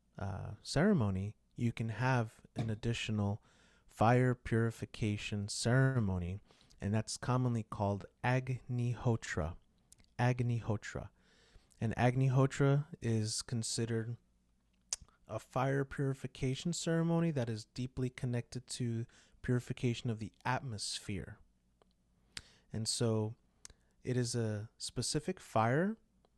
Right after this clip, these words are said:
that is made at sunrise and at sunset. So typically, if a fire walk is in the evening, you can do a fire purification ceremony during that time,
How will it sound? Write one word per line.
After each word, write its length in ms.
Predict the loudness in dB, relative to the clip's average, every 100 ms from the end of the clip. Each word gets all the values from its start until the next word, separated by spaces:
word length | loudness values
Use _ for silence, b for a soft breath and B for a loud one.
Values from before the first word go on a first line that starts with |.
| _ _
that 220 | -2 2 2
is 420 | 0 -2 -6 -8 _ _ -8
made 580 | -2 0 2 0 -2 -6 -16 -18 _ _ _ _ -2
at 360 | -2 -4 -14 -12
sunrise 1040 | -8 0 2 4 4 4 4 2 0 -6 -14 _ _ _ _
and 260 | 0 2 2
at 180 | 0 -2
sunset. 800 | 0 0 0 -4 -6 -8 -14 -14 _ _ _ _ _ _ b b b b -10
So 200 | -2 -2
typically, 580 | 0 0 0 -2 0
if 140 | 0 -2
a 40 |
fire 340 | 0 4 6 6
walk 320 | 4 2 0
is 140 | -2
in 100 | -2
the 200 | -2 -2 -6
evening, 400 | -4 -4 -4 -6 -18 _ _ _ _ _ _ -16 -12 -2
you 120 | -2
can 160 | 0 -2
do 140 | -2
a 60 | -2
fire 320 | 0 0 0
purification 760 | -2 -4 -4 -8 -6 -4 -6
ceremony 540 | -4 -2 0 0 0 -2
during 300 | -2 -2 -2
that 180 | -4
time, 360 | -4 -2 0 -2